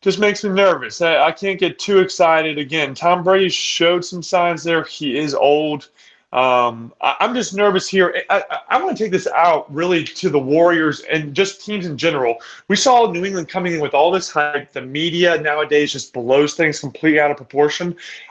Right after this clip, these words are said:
I'm not convinced that the Warriors here are gonna walk in. They're just gonna be like the Patriots. Everybody, invincible, untouchable. I,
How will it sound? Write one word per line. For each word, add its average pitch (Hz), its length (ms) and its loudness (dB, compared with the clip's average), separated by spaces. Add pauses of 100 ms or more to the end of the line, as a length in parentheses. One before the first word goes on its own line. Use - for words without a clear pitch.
(120)
I'm 262 300 0
not 185 320 -2
convinced 147 840 -4 (460)
that 156 160 2
the 156 100 2
Warriors 165 500 4
here 156 200 4
are 139 60 0
gonna 147 200 0
walk 147 400 2
in. 147 180 0
They're 151 120 0
just 233 200 -8
gonna 247 220 -2
be 170 140 -2
like 226 120 4
the 226 60 -12
Patriots. - 640 -4 (260)
Everybody, 151 420 2
invincible, 131 680 -2
untouchable. 151 840 -2 (720)
I, - 120 -14